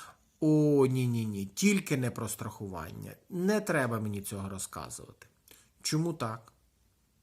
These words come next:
Ну, та тому, що перед тим з цією людиною точно попрацювали професіонали.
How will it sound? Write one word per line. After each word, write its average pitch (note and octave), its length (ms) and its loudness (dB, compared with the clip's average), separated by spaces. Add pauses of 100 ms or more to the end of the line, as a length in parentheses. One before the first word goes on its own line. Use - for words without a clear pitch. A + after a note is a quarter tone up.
(140)
Ну, E4+ 120 -10
та D3 160 -8
тому, C3+ 320 -8
що A2+ 340 -6 (380)
перед B2+ 340 0
тим D#3+ 220 0
з - 100 -2
цією A#2+ 440 0
людиною C3 640 -2 (180)
точно C#3 720 -2
попрацювали G#2 1000 -6
професіонали. G#2 1500 -6